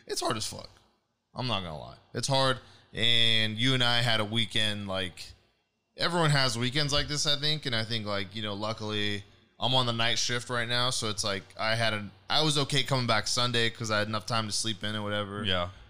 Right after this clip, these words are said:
Speaker 1: But for you, for, you know, our girls went to Palm Springs. For them, I felt so bad 'cause it's like, after having a long weekend and then coming back and having to go to work, ah, dude, like, I
Speaker 2: Today
Speaker 1: feel
Speaker 2: was,
Speaker 1: like
Speaker 2: today was
Speaker 1: I,
Speaker 2: rough.
Speaker 1: I feel like we had to jump through so many loops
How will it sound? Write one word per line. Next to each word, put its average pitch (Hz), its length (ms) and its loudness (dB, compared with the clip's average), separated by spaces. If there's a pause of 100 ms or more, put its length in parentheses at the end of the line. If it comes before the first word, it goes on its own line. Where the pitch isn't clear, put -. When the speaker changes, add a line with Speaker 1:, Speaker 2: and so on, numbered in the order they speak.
(200)
Speaker 1:
But 98 220 -2
for 107 180 -6
you, 120 680 2
for, 98 840 -8
you 104 140 -8
know, 98 100 -4
our 113 160 -2
girls 107 300 -6
went 107 140 -6
to 107 60 -6
Palm 107 300 2
Springs. 131 640 0 (400)
For 113 160 -8
them, 123 320 -2
I 110 60 -2
felt - 220 -8
so 120 320 0
bad 104 460 0
'cause 107 120 -10
it's 95 140 -6
like, 110 100 -4
after 143 300 -4
having 151 200 0
a 127 80 2
long 117 320 0
weekend 113 440 -2
and 98 120 -10
then 98 140 -10
coming 123 360 -6
back 107 340 2
and 101 80 -10
having 104 240 -2
to 120 40 -6
go 123 120 0
to 120 60 0
work, 110 380 -4 (1000)
ah, 127 340 -2 (100)
dude, 120 260 0
like, 107 160 0
I 127 40 4
Speaker 2:
Today 117 120 4
Speaker 1:
feel 123 100 4
Speaker 2:
was, - 100 6
Speaker 1:
like 156 80 0
Speaker 2:
today 117 180 0
was 110 140 2
Speaker 1:
I, 98 40 -8
Speaker 2:
rough. 95 440 -2
Speaker 1:
I 139 80 2
feel 196 180 -2
like 190 140 -2
we 175 100 -2
had 170 120 0
to 151 60 -4
jump 127 340 0
through 123 160 -2
so 120 260 0
many 123 220 2
loops 107 760 -2